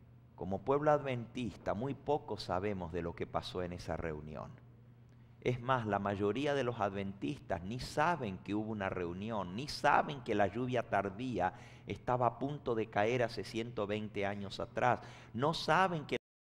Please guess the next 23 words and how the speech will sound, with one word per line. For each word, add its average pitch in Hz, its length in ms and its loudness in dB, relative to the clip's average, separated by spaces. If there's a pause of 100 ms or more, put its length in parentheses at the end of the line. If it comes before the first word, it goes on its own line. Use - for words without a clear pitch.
(120)
la 113 160 8
ley 123 180 6
dominical 127 640 4
estuvo 123 360 2
a 110 120 2
punto 151 400 0
de 104 120 0
ser 123 200 0
aprobada, 117 720 4
y 110 100 2
la 104 120 6
mayoría 101 720 0
de 123 140 2
nuestro 117 360 -4
pueblo 117 380 0
ignora 92 720 -2 (280)
que 95 120 0
el 92 80 0
Espíritu 131 580 -2
Santo 95 480 -6
fue 101 220 -4
agraviado. 82 880 -4 (2000)
Ahora, 117 380 2